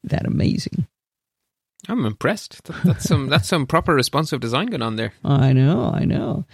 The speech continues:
Speaker 1: Um, one interesting thing about the P B S Index, uh, because I was, I, part of what I've done is I've stolen a little bit of the index and made it in this, this little, uh, webpage I've created. And I noticed
Speaker 2: Hmm.
Speaker 1: that my, uh, code runner was highlighting something in red,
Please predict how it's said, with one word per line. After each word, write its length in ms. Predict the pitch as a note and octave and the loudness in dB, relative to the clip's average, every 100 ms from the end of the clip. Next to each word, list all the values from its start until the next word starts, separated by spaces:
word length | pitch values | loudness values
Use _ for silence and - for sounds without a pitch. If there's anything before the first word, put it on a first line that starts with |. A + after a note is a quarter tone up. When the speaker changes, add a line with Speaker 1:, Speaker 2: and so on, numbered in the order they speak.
| - - | -16 -6
Speaker 1:
Um, 240 | - F3+ - | 2 2 2
one 340 | A3 A3 F4+ | 2 2 2
interesting 500 | C#5 - C4 - G#3 | -2 -4 -4 0 0
thing 200 | - F#3+ | 2 2
about 320 | D#3+ D3 C3+ | 4 4 2
the 120 | D3 C3+ | 2 0
P 160 | - | 0
B 100 | E3+ | 2
S 160 | D3 - | 2 2
Index, 460 | G3+ D#3+ B2+ - - | 0 0 -2 -6 -4
uh, 100 | B2+ - C3+ - C#3 | -4 -2 -4 -4 -2
because 360 | C3 C#3 F#3 E3+ | -2 2 2 4
I 100 | D3+ | 4
was, 320 | C#3 C#3 - - | 4 2 0 0
I, 200 | C#3+ C3+ C3+ - | 0 2 -2 -2
part 180 | G3+ E3+ | 2 4
of 120 | C3+ | 4
what 100 | C#3+ | 4
I've 160 | C3+ B2 | 4 4
done 160 | C3+ | 4
is 160 | B2+ A#2 | 2 2
I've 100 | A2+ | -2
stolen 460 | - C#3+ C#3 C3+ | 0 2 4 4
a 60 | B2 | 2
little 240 | B2+ C3 | 2 4
bit 160 | B2 B2+ | 4 2
of 80 | A#2 | 2
the 120 | B2+ | 4
index 360 | B2+ C3 B2 C3 | 4 2 0 0
and 100 | A#2+ | 2
made 200 | B2+ A#2+ | 4 2
it 120 | A#2+ C3+ | 0 2
in 180 | C3 B2+ | 4 4
this, 280 | A#2 - | 2 -4
this 260 | - B2+ - | -2 -2 0
little, 440 | B2 A2+ A2+ A2+ - | 0 2 0 -2 -2
uh, 260 | A#2 G#2 | -2 -2
webpage 500 | G#2+ C#3+ B2+ D3+ A#2 A#2 | 2 2 4 2 2 0
I've 140 | A#2+ | -2
created. 440 | - A#2+ A#2+ A2+ A2+ - - - - | 0 2 2 2 -2 -12 -20 -10 0
And 120 | F3 | 4
I 100 | E3 | 6
noticed 340 | D#3+ G3+ F#3 C#3+ | 6 6 4 2
Speaker 2:
Hmm. 60 | |
Speaker 1:
that 180 | D#3 C3 | 2 4
my, 440 | D3 C3+ C3+ B2 - | 4 4 4 2 0
uh, 240 | C3+ C3 | 2 2
code 260 | - A#3 F3+ | 2 2 4
runner 240 | C3+ B2+ | 4 2
was 180 | B2 - | 2 0
highlighting 440 | D3+ D3 C3 B2 | 2 4 4 2
something 340 | - B2 B2 A#2 | 0 -2 0 2
in 180 | A#2 | 2
red, 480 | C3+ A3+ D3+ B2 E3 | 2 2 4 2 0